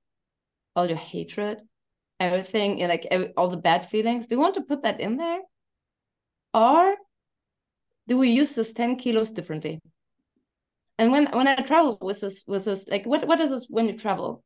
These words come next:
Do you want to remember all the problems you had, like, all the issues you had, all those negative things, or do you want to,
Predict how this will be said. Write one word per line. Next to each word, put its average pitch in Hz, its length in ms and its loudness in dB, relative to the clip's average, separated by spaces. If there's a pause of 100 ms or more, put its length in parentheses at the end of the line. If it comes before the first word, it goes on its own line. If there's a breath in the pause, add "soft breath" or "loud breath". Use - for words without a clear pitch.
Do 226 80 0
you 240 100 4
want 254 240 4
to 233 180 2
remember 214 340 2
all 190 220 -2
the 180 100 -14
problems 208 600 -2
you 302 100 -2
had, 294 280 -6 (540 soft breath)
like, 196 220 2
all 202 180 4
the - 240 -4
issues 311 420 -2
you 294 80 2
had, 285 380 -2 (420 soft breath)
all 202 120 4
those 208 240 -2
negative 233 540 -2
things, 311 380 -6
or 226 100 2
do 202 100 -2
you 226 60 2
want 208 220 0
to, - 120 -16